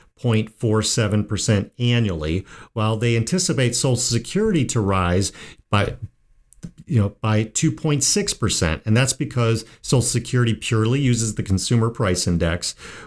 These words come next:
which really only accounts for half to three quarters of real inflation.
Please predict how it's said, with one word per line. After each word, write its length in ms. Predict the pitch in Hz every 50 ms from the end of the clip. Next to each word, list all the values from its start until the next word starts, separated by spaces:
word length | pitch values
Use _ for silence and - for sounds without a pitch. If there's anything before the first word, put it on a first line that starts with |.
| -
which 280 | - 120 113 110 - - - -
really 360 | 131 131 165 170 170 139 127
only 200 | 131 127 123 120
accounts 380 | 117 - 120 117 110 110 110
for 300 | - - - 98 98 95
half 600 | 85 - 104 117 113 110 110 120 123 - - - _ _ _ _ - - - - - _ -
to 480 | - - 117 107 104 104 104 104 - - _ _ _
three 240 | - - 156 147
quarters 560 | 151 - - - 139 139 127 113 113 107 92 90
of 140 | 101 82 98
real 260 | 101 110 107 104 101
inflation. 680 | 95 90 - - 95 87 78 80 - - 92 87 82